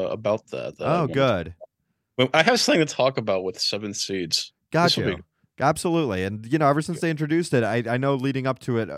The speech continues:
Speaker 2: uh, the seven seeds have been absolutely terrible against the number two seeds. Um, but,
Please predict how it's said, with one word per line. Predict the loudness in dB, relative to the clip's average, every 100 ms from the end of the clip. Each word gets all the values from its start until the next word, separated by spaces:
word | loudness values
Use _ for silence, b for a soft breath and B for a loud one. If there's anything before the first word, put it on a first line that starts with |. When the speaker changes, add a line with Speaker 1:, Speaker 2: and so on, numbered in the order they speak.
| -10 -6
Speaker 2:
uh, | -4 -2
the | -4
seven | -2 -2 -2
seeds | -6 -2 0 0 -2
have | -4
been | -2 -4 -4
absolutely | -6 -6 -6 -8 -8
terrible | -4 -4 -2 -4 -6 -8 b b b b
against | -8 -4 -4 -6
the | -8
number | -6 -6
two | -4 -4 -6
seeds. | -4 -4 -4 -8 -10
Um, | -6 -4 -4 -6 -8
but, | -4 -4